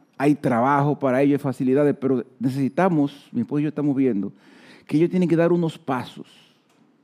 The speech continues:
Es decir, mostrar cierta actitud para que la ayuda le llegue. A mí me pareció interesante que ellos tengan esa manera de pensar.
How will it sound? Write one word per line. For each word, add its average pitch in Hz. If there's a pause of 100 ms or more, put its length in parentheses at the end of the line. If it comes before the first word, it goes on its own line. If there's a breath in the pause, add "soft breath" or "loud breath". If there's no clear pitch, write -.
(1800)
Es 165
decir, 170
mostrar 143
cierta 151
actitud 143 (400)
para 120
que 120
la 117
ayuda 110
le 107
llegue. 90 (460)
A 113
mí 139
me 170
pareció 127
interesante 110 (880 soft breath)
que -
ellos 120
tengan 120
esa 117
manera 110
de 113
pensar. 95